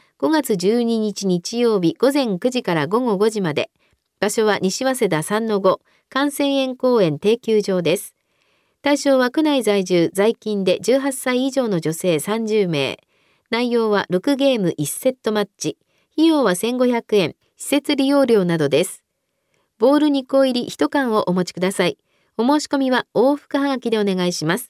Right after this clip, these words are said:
記載例のほか年齢を記入して、四月十日までに必ず届くように送ってください。送り先は主催の、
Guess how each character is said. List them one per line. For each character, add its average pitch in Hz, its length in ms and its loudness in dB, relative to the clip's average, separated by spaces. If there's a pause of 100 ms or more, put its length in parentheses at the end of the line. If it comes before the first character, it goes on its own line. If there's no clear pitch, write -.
(360)
記 - 100 -12
載 302 240 0
例 262 140 2
の 214 120 -2
ほ 196 120 -2
か - 260 -2
年 226 220 0
齢 262 160 4
を 240 100 2
記 214 160 -8
入 214 220 -2
し - 100 -8
て、 196 220 0 (240)
四 - 160 -6
月 285 280 -2
十 285 200 0
日 277 120 -4
ま 269 140 0
で 240 120 2
に 185 100 0
必 180 160 -6 (240)
ず 254 100 -10
届 254 240 -2
く 262 80 -2
よ 240 140 0
う 220 40 -2
に 254 140 0
送 214 160 -6
っ - 40 -20
て - 120 -6
く 190 80 -6
だ 196 140 -2
さ 196 160 -2
い。 - 120 -4 (600)
送 208 180 -2
り 294 120 2
先 262 320 -2
は 240 140 0
主 - 140 -4
催 226 340 -2
の、 190 220 2